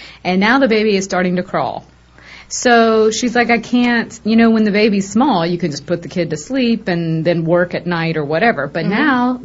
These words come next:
Speaker 1: the kid moves around. That's a problem.
Speaker 2: Yeah, well, you
Speaker 1: I'm
Speaker 2: know, a
Speaker 1: not
Speaker 2: lot of
Speaker 1: sure
Speaker 2: my
Speaker 1: it's a
Speaker 2: projects seem to move around.
Speaker 1: <laughs>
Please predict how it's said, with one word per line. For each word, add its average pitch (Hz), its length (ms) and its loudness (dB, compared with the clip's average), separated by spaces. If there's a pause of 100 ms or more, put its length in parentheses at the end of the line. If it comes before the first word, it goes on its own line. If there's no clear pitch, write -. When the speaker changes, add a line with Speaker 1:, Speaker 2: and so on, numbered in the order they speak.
Speaker 1:
the 190 80 -8
kid 214 200 0
moves 202 300 2
around. 156 500 -4 (400)
That's 392 120 -14
a - 20 -20
problem. 156 440 -2 (1600)
Speaker 2:
Yeah, 170 400 0
well, 254 320 2
you 247 120 -4
Speaker 1:
I'm 294 60 4
Speaker 2:
know, 233 120 4
a - 20 4
Speaker 1:
not - 20 4
Speaker 2:
lot 226 60 6
of 226 60 4
Speaker 1:
sure 220 80 2
Speaker 2:
my 208 60 6
Speaker 1:
it's 180 100 0
a - 20 -8
Speaker 2:
projects 165 400 0
seem 160 180 -2
to 143 100 -6
move 147 160 0
around. 139 480 -6
Speaker 1:
<laughs> - 60 -20